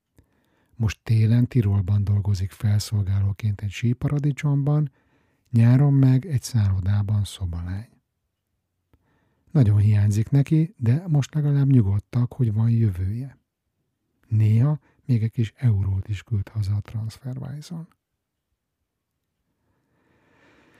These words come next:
A mellette ülő anyuka fia Koppenhágába ment egyetemre, ahol környezetvédelmi mérnök lesz.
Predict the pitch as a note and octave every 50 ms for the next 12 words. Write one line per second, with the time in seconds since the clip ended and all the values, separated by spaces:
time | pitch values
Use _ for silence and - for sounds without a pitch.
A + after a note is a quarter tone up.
0 | _ _ _ _ _ - C#3 C#3+ F3 A3 G3+ C#3 - - C3 A#2+ A#2 B2 A#2 A2
1 | A2 B2 B2+ A#2 G#2 - G#2+ - - C3 C3 C#3+ D3+ - - - - A2+ - -
2 | - A#2 A2 E2 D#2 G2+ A2 A2 G2 G#2+ G#2+ F#2+ A2 A2 A2 A2 G#2+ G2+ - A#2
3 | G#2 A2 G#2+ - - A2+ G#2+ A2 A2 A2+ A#2 B2 C3 - D#3+ C#3+ D3 D#3+ D#3 E3
4 | E3+ - - - C3 A2+ G#2 G#2 G2 F#2 G2+ G#2+ - - A#2 G#2+ G2+ G2+ G#2 G#2
5 | G#2 G2+ F#2 F2 F2 F2 F2+ F2 F#2+ F#2+ F#2+ - - - G#2+ G#2 - - - -